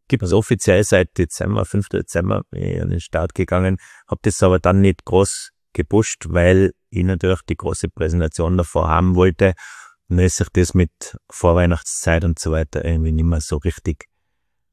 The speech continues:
äh, ausgegangen. Und dann haben wir gesagt, ja, machen wir das gescheit und für, für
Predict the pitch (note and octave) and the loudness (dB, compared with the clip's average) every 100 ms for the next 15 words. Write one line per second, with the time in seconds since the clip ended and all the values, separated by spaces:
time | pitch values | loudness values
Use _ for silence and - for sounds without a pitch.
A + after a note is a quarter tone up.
0 | - F2 D#2 - D#2 D#2+ - D#2+ E2 E2+ | -8 -4 -4 -2 -4 -2 -2 0 0 2
1 | D#2+ D#2 D#2 - - D#2 D#2 E2 - D#2+ | 0 0 -2 -4 -4 0 0 -2 -6 -6
2 | D#2 E2+ D#2 - - _ _ _ - D#2+ | -2 -2 -2 -4 -12 _ _ _ -2 0
3 | E2 D#2+ D#2+ - - D2+ - - - D#2+ | 2 0 -4 -4 -6 -4 -4 -10 -8 -4
4 | G1+ - | -4 -6